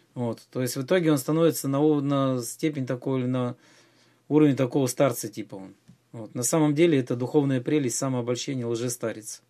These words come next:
Таких полно в Московской Патриархии, и тоже есть. А на самом-то деле человек должен, человеку нужно, то есть как бы духовный наставник должен ему помочь тому, чтобы, так сказать, открыть перед человеком вот это внутри него, и он сам должен начать это делать в своей жизни лично.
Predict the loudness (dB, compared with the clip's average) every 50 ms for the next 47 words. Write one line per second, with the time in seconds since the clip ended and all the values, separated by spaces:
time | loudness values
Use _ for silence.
0 | _ _ _ _ _ _ _ _ _ _ _ _ _ -12 -8 -6 -8 -4 2 2
1 | 4 4 4 4 2 0 -2 -4 -6 -8 -6 -6 -6 -6 -6 -8 -10 -12 -12 -12
2 | -10 -10 -12 -12 -12 -14 -14 -14 -14 -14 -12 -12 -10 -10 -10 -10 -12 -12 -14 -16
3 | -20 -20 _ _ _ _ _ _ _ _ _ _ _ _ _ _ _ _ _ _
4 | _ _ _ _ _ _ _ -6 -4 0 2 2 2 2 0 -2 -6 _ _ _
5 | _ -2 0 0 0 0 0 -2 -2 -2 -4 -2 0 0 0 2 2 0 0 0
6 | -2 -4 -4 -4 -2 0 0 0 0 -2 -4 -4 -4 -4 -6 -10 -12 -18 _ _
7 | _ _ _ _ _ _ _ -12 -4 -2 0 2 2 0 0 -2 -2 -2 -2 -2
8 | -4 -4 -4 -4 -4 -4 -4 -4 -6 -4 -4 -2 -2 0 0 0 -2 -6 -10 _
9 | _ _ _ _ _ _ -10 -8 -4 0 0 0 2 2 0 0 -2 -2 -2 -4
10 | -2 -4 -4 -4 -2 -2 -2 0 -2 -2 -2 -2 -2 0 0 -2 -2 -6 -12 -8
11 | -4 -2 -2 -2 -2 -4 -6 -4 -2 -2 -2 -2 -2 -4 -4 -6 -6 -6 -6 -4
12 | -4 -4 -6 -6 -8 -10 -10 -8 -6 -4 -2 -2 -2 -2 -2 -4 -4 -4 0 2
13 | 4 4 2 2 -2 -4 -4 -2 -2 -2 -2 -2 -4 -4 -4 -6 -4 -4 -4 -2
14 | -2 -2 -2 -4 -6 -6 -2 0 0 0 0 0 -2 -2 0 0 0 0 0 0
15 | 0 -2 -2 -2 -2 -2 -2 -4 -4 -4 -6 -8 -8 -6 -2 0 2 4 4 2
16 | 0 -2 -4 -4 -4 -2 -2 -4 -4 -6 -6 -6 -6 -4 -4 -4 -4 -6 -10 -14
17 | -18